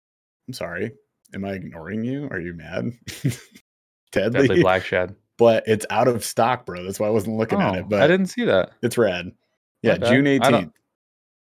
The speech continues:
Speaker 2: Oh, I, I'm seeing it now. I got you.
Speaker 1: Yeah, so a lot of these are out for right now.
Speaker 2: Pumpkin Seed,
Speaker 1: Um,
Speaker 2: June eighteenth. You mother
Speaker 1: 'cause the Matt
Speaker 2: fuckers.
Speaker 1: Shad I liked,
Speaker 2: With that
Speaker 1: uh,
Speaker 2: white
Speaker 1: so we got,
Speaker 2: python?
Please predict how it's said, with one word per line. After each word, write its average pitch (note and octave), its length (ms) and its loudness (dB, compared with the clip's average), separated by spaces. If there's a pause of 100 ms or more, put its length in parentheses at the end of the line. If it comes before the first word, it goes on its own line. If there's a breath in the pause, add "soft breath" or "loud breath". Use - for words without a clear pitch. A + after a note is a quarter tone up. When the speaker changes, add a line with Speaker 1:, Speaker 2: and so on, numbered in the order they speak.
(240 loud breath)
Speaker 2:
Oh, C#3 240 10
I, A#2+ 180 6
I'm A2 80 -2
seeing F#2 220 -10
it F2 80 -14
now. F2+ 220 -18 (100)
I - 40 -20
got - 80 -20 (140)
you. A#2+ 100 2
Speaker 1:
Yeah, F2+ 120 -2
so A#2+ 240 4
a - 20 8
lot C#3 240 8
of E3+ 80 2
these E3 180 2
are D3 140 2
out F#2+ 300 -4 (240)
for - 160 -4
right F#2+ 220 0
now. F2+ 340 -10 (120)
Speaker 2:
Pumpkin D#3 460 0
Seed, G2 440 2
Speaker 1:
Um, F3+ 100 0 (240 loud breath)
Speaker 2:
June G#2+ 320 -8
eighteenth. A2+ 500 -8 (140)
You G#2+ 320 -8
mother G#2 640 -10 (200)
Speaker 1:
'cause A2 200 2
the G#2+ 100 2
Matt G#2 240 2
Speaker 2:
fuckers. E3+ 100 0
Speaker 1:
Shad G#2+ 320 4
I G#2+ 60 4
liked, G#2 760 0
Speaker 2:
With F#2 460 -6
that F2+ 220 4
Speaker 1:
uh, - 20 -6
Speaker 2:
white E3 400 2
Speaker 1:
so - 80 -20 (400)
we E3+ 80 2
got, - 100 -2
Speaker 2:
python? B3 300 6